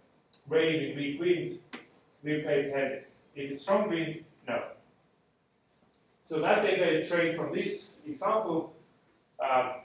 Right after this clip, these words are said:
based on the outlook, temperature, humidity, wind, and observations, yes or no. Do people play tennis when it's, uh, highly humid,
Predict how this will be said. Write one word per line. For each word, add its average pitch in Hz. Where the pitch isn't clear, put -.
based 156
on 147
the 127
outlook, 165
temperature, 160
humidity, 156
wind, 180
and -
observations, 147
yes 147
or 131
no. 175
Do 143
people 151
play 202
tennis 160
when 147
it's, -
uh, 127
highly 165
humid, 185